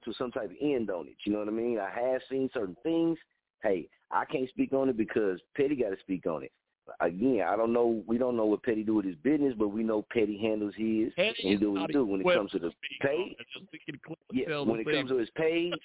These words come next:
Speaker 1: I am an admin, so I do see certain things. You know, when it comes to certain things like that, I do see certain stuff. But with Chop On the Radio, man, I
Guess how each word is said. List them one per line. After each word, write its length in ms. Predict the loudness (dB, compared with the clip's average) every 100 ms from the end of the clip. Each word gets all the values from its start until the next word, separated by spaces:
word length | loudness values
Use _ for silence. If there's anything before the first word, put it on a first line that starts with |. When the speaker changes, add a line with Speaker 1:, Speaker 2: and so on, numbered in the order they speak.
| -4
Speaker 1:
I 80 | -2
am 200 | 0 0
an 60 | 0
admin, 560 | 0 0 2 2 2 2
so 80 |
I 60 | 0
do 160 | 0 -4
see 240 | -2 -2 -2 0
certain 280 | 0 0 0
things. 340 | 2 4 4
You 80 | 4
know, 140 | 4
when 160 | 4 0
it 80 | 0
comes 240 | -4 0
to 20 |
certain 160 | -2 -2
things 220 | -2 -2
like 100 | 0
that, 120 | -2 -4
I 100 | -6
do 80 | -10
see 80 | -12 -4
certain 180 | -4 -4
stuff. 180 | -4 -4 _ _ _ _ -2
But 220 | 0 0 -6 _ _ -18 _ -2
with 160 | -2 0
Chop 220 | -4 -2
On 120 | 0
the 100 | 0
Radio, 460 | 2 0 2 2 4
man, 360 | 2 0 0 -2
I 140 | -4